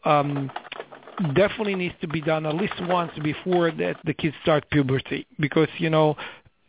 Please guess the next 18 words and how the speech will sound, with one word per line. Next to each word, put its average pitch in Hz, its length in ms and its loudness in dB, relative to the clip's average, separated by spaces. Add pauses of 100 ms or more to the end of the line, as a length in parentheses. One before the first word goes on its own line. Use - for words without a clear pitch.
(840)
c-, - 160 0 (180)
celiac 185 360 4 (280)
disease 156 440 0
can 143 180 0
go 147 140 4
clinically 165 640 0
silent, 147 520 -2 (500)
um, 143 460 4 (200)
for 147 140 4
a 143 60 4
long 180 280 4
time, 135 420 2
and 139 100 0
you 170 120 4
don't 175 160 2
want 165 180 2
the 147 80 0
kids 151 240 -4